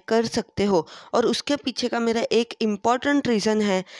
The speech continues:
कि ये शेयर एकदम अपने सपोर्ट के नज़दीक आ गया है और यहाँ से इस शेयर में एक अच्छी तेज़ी भी आ सकती है। फ्राइडे के ट्रेडिंग सेशन में भी हमने देखा था कि इस शेयर में स्टार्टिंग में गिरावट आई,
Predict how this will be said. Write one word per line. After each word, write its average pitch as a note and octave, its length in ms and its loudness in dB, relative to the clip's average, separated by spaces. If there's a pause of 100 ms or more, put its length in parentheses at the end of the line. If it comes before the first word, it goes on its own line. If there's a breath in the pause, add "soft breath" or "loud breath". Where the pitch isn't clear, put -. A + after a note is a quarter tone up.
(180 loud breath)
कि B3+ 80 0
ये B3+ 240 4
शेयर C#4+ 220 -2
एकदम C4+ 400 0
अपने B3 280 0
सपोर्ट A#3+ 480 -2
के C4+ 120 -2
नज़दीक G#3+ 500 0 (100)
आ A3 160 0
गया F#3+ 300 2
है F3+ 180 0 (320 loud breath)
और A#3 120 4
यहाँ A#3 260 2
से D#4 140 0
इस D4+ 140 0
शेयर A#3+ 200 -2
में A#3 100 -2
एक A#3+ 120 -4
अच्छी - 380 -4
तेज़ी A#3 360 2
भी A3 180 2 (120)
आ A3 160 2
सकती G3+ 400 -2
है। E3+ 120 4
फ्राइडे A3 400 2
के C#4+ 120 2
ट्रेडिंग C4 340 2
सेशन A#3 320 0
में A3+ 160 2
भी A#3+ 80 4
हमने A3 300 2
देखा G3+ 260 0
था E3+ 140 -4 (440 loud breath)
कि C#4 100 2
इस B3+ 100 0
शेयर C4 160 0
में C#4+ 120 2
स्टार्टिंग C4+ 540 0
में C#4+ 140 2
गिरावट A3 460 2
आई, G3 140 0